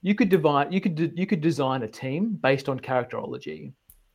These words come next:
So you could look at someone and go, "Cool, I know that person's gonna be excel at networking. That person's gonna excel at getting things done and being perfect around it. That person's the hu-, the, the, the, the, you want them to handle customer service.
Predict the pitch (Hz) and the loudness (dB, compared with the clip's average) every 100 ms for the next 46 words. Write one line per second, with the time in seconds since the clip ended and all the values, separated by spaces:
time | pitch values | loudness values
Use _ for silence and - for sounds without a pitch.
0 | _ _ _ _ - 151 139 139 151 156 | _ _ _ _ 2 4 6 2 0 -2
1 | 156 139 160 208 214 - 135 117 135 165 | -2 0 2 4 2 -2 -4 -2 -2 0
2 | 143 135 131 143 156 170 151 156 - 156 | 2 2 2 2 4 6 6 4 4 2
3 | 143 147 135 135 123 127 - - 131 123 | 2 0 -4 -4 -2 -4 -2 0 0 0
4 | 135 151 160 170 247 240 147 156 - 160 | -4 4 4 4 0 0 2 2 4 2
5 | 147 156 147 143 139 - - 139 - 143 | 4 0 -2 -4 -6 -2 0 0 2 0
6 | 135 - 127 110 131 175 156 135 123 - | 0 -6 -10 -4 -2 -2 0 -2 -2 -2
7 | 135 135 160 170 202 - - - 175 - | -2 -2 -6 -8 -8 -14 2 4 4 8
8 | 160 156 156 127 117 - 147 139 135 127 | 8 8 2 -6 -8 -12 -2 -2 0 -2
9 | 123 131 127 - 127 123 123 _ _ _ | -2 -6 -8 -4 -2 -2 -6 _ _ _
10 | _ _ - - 160 147 160 160 156 147 | _ _ -20 -8 -2 2 2 2 2 2
11 | 139 135 120 151 139 131 117 - 156 190 | 0 -2 -4 -6 -6 -8 -4 2 2 2
12 | 262 | -2